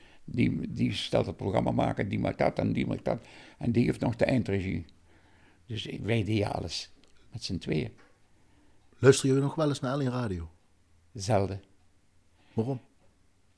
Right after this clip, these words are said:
Speaker 1: Eh, eh, L één, toen heet het nog, eh, T V, Omroep Limburg.
Speaker 2: Omroep Limburg, ja.
Speaker 1: Dat was een afgesloten hoofdstuk voor mij.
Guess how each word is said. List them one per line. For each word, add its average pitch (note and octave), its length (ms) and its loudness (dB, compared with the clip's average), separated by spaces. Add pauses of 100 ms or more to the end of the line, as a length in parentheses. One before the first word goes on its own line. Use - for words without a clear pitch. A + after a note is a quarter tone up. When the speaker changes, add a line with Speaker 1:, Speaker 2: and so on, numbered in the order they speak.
(640)
Speaker 1:
Eh, - 240 0 (760)
eh, A2+ 300 2 (180)
L E3 180 6
één, D#3 500 4 (1500)
toen - 140 -8
heet G#2 220 -2
het - 180 -12
nog, F2+ 260 -8
eh, F#2+ 260 -6 (2500)
T - 60 -8
V, B2 120 -2 (140)
Omroep F2 340 -6
Limburg. G2 320 -4
Speaker 2:
Omroep F2 260 -4
Limburg, E2 340 -4
ja. D#2+ 60 -8
Speaker 1:
Dat D#2+ 160 -4
was A2 140 -4
een A2 80 -4
afgesloten - 540 -8
hoofdstuk - 420 -8
voor - 120 -10
mij. - 220 -8